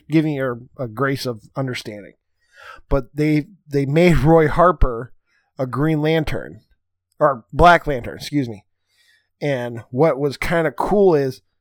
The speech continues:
some of the avatars that his Black Lantern is, created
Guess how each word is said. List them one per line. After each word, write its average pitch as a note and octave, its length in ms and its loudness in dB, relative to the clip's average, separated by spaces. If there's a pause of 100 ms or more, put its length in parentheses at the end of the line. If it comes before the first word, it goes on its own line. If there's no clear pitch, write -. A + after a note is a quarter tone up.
(160)
some F3+ 280 2
of D#3+ 40 0
the D3+ 220 -2
avatars D#3 680 4
that C3 140 0
his C#3 220 -2
Black D3+ 340 -2
Lantern C#3 520 -10 (180)
is, C#3 240 -8 (140)
created D3 760 2